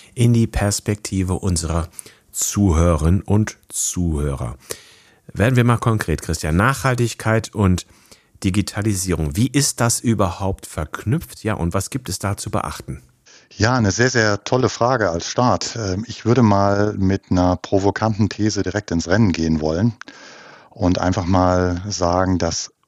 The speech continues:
Speaker 2: ohne die Digitalisierung bei den Unternehmen massiv zu beschleunigen, werden die Unternehmen ihre Nachhaltigkeitsziele nicht erreichen können. Ähm, vielleicht noch mal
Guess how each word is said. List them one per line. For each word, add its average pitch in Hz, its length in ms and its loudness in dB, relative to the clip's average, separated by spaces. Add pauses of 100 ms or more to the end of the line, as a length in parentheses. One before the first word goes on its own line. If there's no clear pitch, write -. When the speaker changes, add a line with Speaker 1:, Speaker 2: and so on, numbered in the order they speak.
(100)
Speaker 2:
ohne 123 460 4
die 101 160 -2
Digitalisierung 92 1160 -2
bei 80 140 -2
den - 180 -2
Unternehmen 85 680 0 (580)
massiv 123 420 -4
zu 110 140 -8
beschleunigen, 90 640 -2 (760)
werden 92 320 2
die 92 80 -2
Unternehmen 87 500 2
ihre 85 160 -4
Nachhaltigkeitsziele 85 1040 -4
nicht 78 200 -6
erreichen 73 420 -10
können. - 340 -12
Ähm, 101 220 0
vielleicht 113 320 0
noch 120 100 2
mal 110 460 0